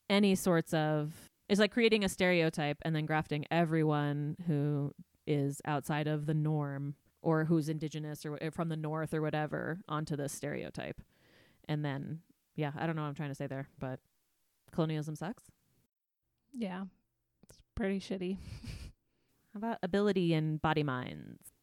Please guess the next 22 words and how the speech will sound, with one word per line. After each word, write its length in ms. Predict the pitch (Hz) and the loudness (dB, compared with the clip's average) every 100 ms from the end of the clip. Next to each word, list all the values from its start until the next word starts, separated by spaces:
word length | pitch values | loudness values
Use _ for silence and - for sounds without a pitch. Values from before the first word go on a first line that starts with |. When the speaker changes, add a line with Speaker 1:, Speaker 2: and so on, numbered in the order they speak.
| _ | _
Speaker 2:
So 320 | - 214 220 | 0 4 4
at 100 | 220 - | 2 2
the 40 | |
beginning 300 | 240 247 277 | 0 2 0
of 60 | 330 | 0
the 60 | |
book, 160 | 294 294 | 0 0
we 120 | 262 | -2
see 220 | - 226 | -2 0
Rin 280 | 208 196 208 | 0 -2 -2
is 200 | 226 196 | -2 -4
dealing 360 | - 202 196 196 | -4 -4 -2 -2
with 140 | 190 | -4
P 140 | - 202 | -6 -6
T 160 | 220 | -4
S 160 | 196 - | -4 -4
D, 360 | 196 190 214 - _ _ _ 240 | -4 -2 -2 -6 _ _ _ -4
um, 280 | 208 190 226 | -2 -2 -2
and 80 | 208 | -4
it's 180 | - | -2
leading 460 | 196 185 196 190 214 _ - | -2 0 -2 -2 -8 _ -20
her 640 | - - 190 185 190 196 | -10 -4 -2 0 -2 -4